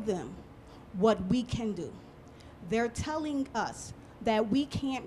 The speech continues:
read, we can't learn, that we are the scum of the earth. So let's show them who we really are. So when this company came in to take my classroom, had the worst of the worst kids. And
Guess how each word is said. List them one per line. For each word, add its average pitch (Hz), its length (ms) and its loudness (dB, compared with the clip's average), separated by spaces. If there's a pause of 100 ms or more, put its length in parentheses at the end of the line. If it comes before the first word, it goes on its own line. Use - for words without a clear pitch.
read, 226 380 -2 (580)
we 285 180 4
can't 254 460 -2
learn, 226 540 -2 (420)
that 196 280 0
we 269 240 2
are 240 200 4
the 220 160 2
scum 240 320 0
of 202 80 2
the 196 120 2
earth. - 240 -4 (360)
So 226 260 4
let's 233 440 4 (100)
show 285 460 6
them 208 300 2
who 320 320 10
we 277 260 6
really 247 460 0
are. 160 280 0 (680)
So 226 460 6
when 220 520 2
this 214 160 0
company 269 400 0
came 247 400 0
in 226 380 0
to 226 240 2
take 220 280 -2
my 208 140 -4
classroom, 226 560 -2 (360)
had 220 200 2
the 208 80 4
worst 233 420 2
of 226 140 -2
the 220 60 4
worst 220 360 2
kids. - 460 -6 (1300)
And 240 640 -2